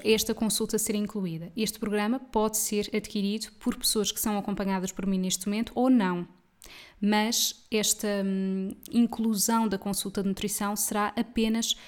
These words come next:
para quem eu não conheço, porque esta consulta de nutrição vai exatamente servir para conseguir-vos, eh,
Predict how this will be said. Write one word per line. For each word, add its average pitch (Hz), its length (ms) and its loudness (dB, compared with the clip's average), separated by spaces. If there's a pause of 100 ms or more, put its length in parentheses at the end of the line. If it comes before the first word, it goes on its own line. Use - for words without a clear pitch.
(140)
para - 120 0
quem 240 180 2
eu 240 80 4
não 240 160 2
conheço, 247 580 2 (300)
porque - 160 -2
esta - 180 0
consulta 254 440 0
de 208 60 2
nutrição 202 580 -2
vai 226 280 0
exatamente 233 640 0
servir 208 760 0 (160)
para 180 480 -2
conseguir-vos, 214 1000 0 (120)
eh, 190 180 -4